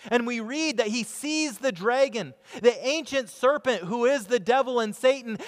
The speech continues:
and bound him for a thousand years and threw him into the pit and shut it and sealed it over him so that he might not deceive the nations any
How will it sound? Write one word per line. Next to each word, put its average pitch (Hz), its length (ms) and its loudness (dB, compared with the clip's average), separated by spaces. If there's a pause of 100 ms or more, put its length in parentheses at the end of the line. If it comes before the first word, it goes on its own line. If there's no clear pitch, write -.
(120)
and 202 340 0
bound 285 460 2
him 269 200 2
for 247 200 4
a 226 60 2
thousand 247 600 0
years 262 380 -2
and 226 180 0
threw 285 380 0
him 269 180 4
into 262 220 -2
the 226 100 0
pit 247 400 4
and 214 180 0
shut 277 360 2
it 285 160 6
and 214 160 -6
sealed 294 420 -2
it 269 140 0
over 247 340 4
him 247 240 -4 (220)
so 233 180 4
that 196 200 2
he 202 180 -4
might 226 500 0
not 214 420 0
deceive 240 600 -4
the 208 100 0
nations 214 680 -4
any 220 420 -4